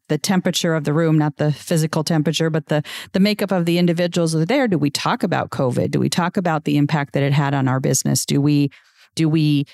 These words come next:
ask the question about vaccination or not, or, or philosophies about mask wearing or not? And, and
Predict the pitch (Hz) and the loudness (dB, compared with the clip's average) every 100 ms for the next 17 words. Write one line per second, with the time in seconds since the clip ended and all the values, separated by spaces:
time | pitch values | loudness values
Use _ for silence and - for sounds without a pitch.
0 | _ _ - 175 214 - 202 - 160 156 | _ _ -4 0 0 -2 -4 -2 -2 -2
1 | - 147 151 143 165 147 - 151 147 143 | 0 0 0 -2 -2 -2 -2 0 0 0
2 | 143 143 139 147 139 135 143 139 - 160 | 0 0 2 2 0 0 0 -2 -2 -2
3 | 143 160 160 165 156 156 151 147 147 147 | -2 -2 0 -2 -2 -2 -2 0 -2 0
4 | 156 156 156 - 143 139 139 139 139 135 | 0 0 -2 -2 0 2 2 2 0 0
5 | 147 151 147 165 160 151 | 0 0 2 2 2 2